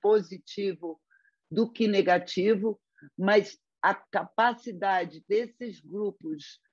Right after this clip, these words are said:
é, gerarem um movimento e aparecerem mais,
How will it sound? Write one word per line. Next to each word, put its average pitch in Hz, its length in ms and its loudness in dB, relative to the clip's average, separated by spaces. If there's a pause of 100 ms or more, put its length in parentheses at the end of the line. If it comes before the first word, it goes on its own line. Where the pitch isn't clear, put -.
(380)
é, 202 600 2
gerarem 196 640 0
um 208 100 -14
movimento 202 760 -6
e 185 40 -10
aparecerem 208 880 -4
mais, 190 640 -6